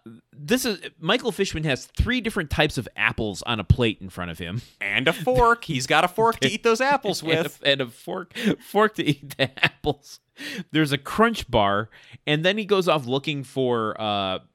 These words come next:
Speaker 1: <laughs> he goes off looking for mushrooms.
Speaker 2: Yep. Oh, wait, wait, d-, wait, he go, he, he ser-,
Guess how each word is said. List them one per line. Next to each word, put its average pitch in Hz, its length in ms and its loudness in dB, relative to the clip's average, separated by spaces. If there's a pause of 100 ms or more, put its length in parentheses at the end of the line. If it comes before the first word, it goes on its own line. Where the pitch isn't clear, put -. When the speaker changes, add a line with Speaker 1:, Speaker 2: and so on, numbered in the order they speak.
(100)
Speaker 1:
<laughs> - 260 -14
he - 140 -4 (180)
goes - 180 2
off - 160 -2
looking 156 240 -8
for 127 140 -8
mushrooms. 92 560 -10 (200)
Speaker 2:
Yep. 139 220 -4 (680)
Oh, 170 80 -4
wait, 170 80 -4 (120)
wait, 180 180 -4
d-, 160 160 -4
wait, 214 140 -6
he 220 80 -4
go, - 140 0
he, 202 200 -2
he 185 220 -6
ser-, 226 240 -8